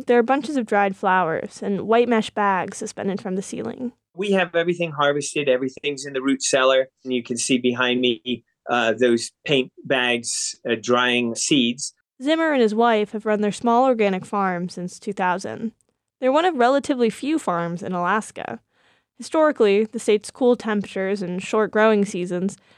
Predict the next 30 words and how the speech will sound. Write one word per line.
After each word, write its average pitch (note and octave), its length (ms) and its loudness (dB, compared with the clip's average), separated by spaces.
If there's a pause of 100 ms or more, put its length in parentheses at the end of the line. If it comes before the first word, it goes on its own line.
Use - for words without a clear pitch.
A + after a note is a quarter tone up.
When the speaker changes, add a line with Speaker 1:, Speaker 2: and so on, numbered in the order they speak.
(140)
Speaker 1:
have B3 100 -6
allowed C4 360 2
for A3+ 140 -2
hardy C#4 300 2
crops - 460 -6
like F3+ 280 -4
carrots - 680 -4
and G3 160 -4
cabbage. - 580 -4 (520)
But A#3 160 -4
not D#4 240 0
much C4+ 180 -2
else. - 540 -2 (500)
That C#4 240 -2
could C4 140 -8
change. - 560 -8 (420)
Human-caused C#4 420 0
climate C4+ 380 0
change F#3 480 -2
is G#3+ 140 -2
bringing G#3 280 4
hotter C#4 300 0
summer F#3 300 -4
days F3+ 480 -2
that F#3 140 0
linger A3 460 4
later G#3 400 4
in F#3 140 0
the F3+ 80 -4
year, F#3+ 420 -2